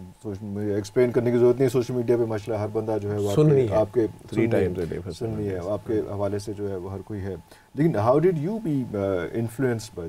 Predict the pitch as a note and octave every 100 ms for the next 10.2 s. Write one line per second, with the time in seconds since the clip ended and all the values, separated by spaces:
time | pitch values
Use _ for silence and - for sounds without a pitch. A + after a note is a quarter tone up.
0 | D#2+ F2+ - G#2+ A#2 C#3+ C3 A#2+ C3+ C3
1 | B2+ A#2 A2+ A2 G#2+ G2+ C3 C#3 C#3 A#2+
2 | A#2 G#2 A2+ G#2+ G#2 G2 G2 F#2+ G2 G2
3 | F#2+ F2 - G#2+ G#2 - A2+ G2 - G2
4 | A2 - F#2+ F#2+ G2 - F#2 - _ _
5 | _ _ _ _ _ _ _ _ _ _
6 | _ _ _ - B2+ C#3+ C#3 D3 D3 C#3
7 | C#3+ B2+ A2+ - C#3+ E3 - - - -
8 | A#2+ C#3 C3 A#2 - G2 F3+ - D#3+ -
9 | - - - - - F3+ - - G2+ G#2
10 | A2 G#2+